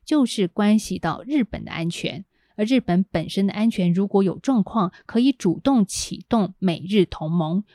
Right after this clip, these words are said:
日本不需要等候美国的后方支援来对应。这代表着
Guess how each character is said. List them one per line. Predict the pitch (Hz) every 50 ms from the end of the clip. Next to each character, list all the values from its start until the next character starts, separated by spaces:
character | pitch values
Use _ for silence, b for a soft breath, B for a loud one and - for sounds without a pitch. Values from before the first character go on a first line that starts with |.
| b
日 | b 220 220
本 | 185 185 202 180 - _
不 | - 208
需 | 190 - - - 233 240
要 | 277 254 226
等 | 185 - 170 156 -
候 | - - - 226 185 - -
美 | - 170 160 156
国 | 170 - 175 170
的 | 165 170 165
后 | 170 - - 294 220
方 | 185 - 185 185 180
支 | - - - 247 254
援 | 240 226 170 160
来 | 160 156 160
对 | 165 - 208
应。 | 175 175 - 175 170 196 - b b b b b b b b
这 | - 320
代 | - 349 311
表 | - - 160 -
着 | - - - -